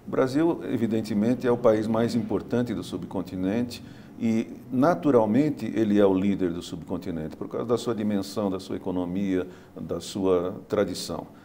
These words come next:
É, eu acho que ele perde um pouco essa condição. Por exemplo, Venezuela. O Brasil não tem mais como mediar uma saída, é, negociada para a Venezuela, como sempre teve,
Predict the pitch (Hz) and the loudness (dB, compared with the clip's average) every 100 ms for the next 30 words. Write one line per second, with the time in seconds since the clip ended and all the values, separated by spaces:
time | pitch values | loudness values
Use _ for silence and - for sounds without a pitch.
0 | - - - - 117 - 127 135 139 - | -20 -20 -10 -4 -2 -2 2 4 4 2
1 | 139 139 135 131 131 127 120 139 143 143 | 2 2 2 4 4 4 -2 2 2 2
2 | 104 - 92 87 - 92 87 87 85 82 | -2 0 0 0 -4 -2 -2 -6 -8 -4
3 | 123 117 104 90 92 95 104 104 104 90 | 0 0 2 -2 -2 0 2 2 2 2
4 | 82 80 - - - - 110 120 135 175 | 2 2 -6 -18 -16 -8 4 4 4 -2
5 | 196 185 160 151 117 117 117 107 101 110 | -2 -2 0 2 2 0 -2 0 2 2
6 | 123 110 95 98 98 95 - 98 95 92 | 0 0 4 6 6 4 -2 -4 -2 0
7 | 101 87 98 92 98 90 - - - 90 | 2 2 2 0 0 0 -4 -16 -4 -2
8 | 92 95 101 101 101 95 90 90 92 90 | 0 0 0 -2 2 6 6 4 0 -2
9 | 87 85 85 82 82 82 - 120 117 123 | 0 -2 -4 -2 0 0 0 -2 0 -2
10 | 117 117 - 92 78 - | -2 -6 -2 -2 -2 -6